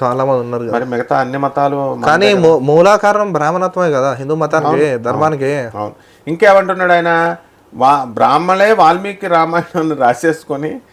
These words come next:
Speaker 1: Hmm.
Speaker 2: మహాభారతాన్ని రాసేసుకొని,
Speaker 1: Hmm.
Speaker 2: మీరే మా పేర్లు పెట్టేశారు.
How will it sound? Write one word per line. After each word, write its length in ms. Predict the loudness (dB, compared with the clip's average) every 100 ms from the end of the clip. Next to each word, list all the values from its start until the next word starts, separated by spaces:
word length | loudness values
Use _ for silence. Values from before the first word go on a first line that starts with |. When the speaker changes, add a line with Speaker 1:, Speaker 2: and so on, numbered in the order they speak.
| _ -20
Speaker 1:
Hmm. 100 | -8
Speaker 2:
మహాభారతాన్ని 880 | -4 2 4 6 4 4 4 2 0
రాసేసుకొని, 720 | 2 0 2 -2 0 -4 -4
Speaker 1:
Hmm. 480 | -10 -16 -16 -14 -4
Speaker 2:
మీరే 240 | 0 0
మా 180 | 2 0
పేర్లు 360 | 4 2 2 -2
పెట్టేశారు. 720 | -4 -4 -4 0 0 0